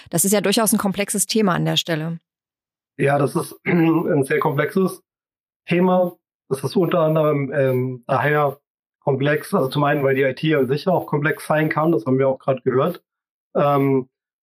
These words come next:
Speaker 2: aber auch, weil es an solchen Dingen liegt, weil, äh, wie vielleicht auch viele Zuhörer wissen, dass, ähm, der C O, die C O zwei Intensität von Energie beziehungsweise auch von Strom im Speziellen, der ja in der I T,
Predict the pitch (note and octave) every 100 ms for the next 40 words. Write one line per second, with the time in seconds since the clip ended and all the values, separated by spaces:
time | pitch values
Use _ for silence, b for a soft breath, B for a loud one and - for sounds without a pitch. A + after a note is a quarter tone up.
0 | - C#3 D3 D#3+ D3+ D3+ - E3+ C3 C3+
1 | C#3 C#3 C#3+ F3 C3+ - D3 D3 D3+ D3
2 | D3+ E3+ E3 E3 D3 C#3+ C#3+ D3 C#3+ -
3 | _ _ _ _ - C3 C3 C#3 C#3 C3+
4 | - C3+ C3 D3 - D3+ C#3+ - D#3+ D#3
5 | C3+ - - E3+ E3 - _ _ _ -
6 | C#3 C3 - B3+ E3 C3+ C3+ C#3 C3+ D#3+
7 | D3 D3+ C3+ D#3 D3 - D#3+ E3+ E3 D#3
8 | D3+ C#3 - E3 F3 - D3+ C#3+ D3 C#3
9 | D3 E3 D#3 C#3+ C#3+ C#3 C#3 - C#3 C3
10 | - C#3 E3 D#3 - B2 - C#3+ D3+ C#3+
11 | C3 C3 C3+ D3+ D3 - D3+ C#3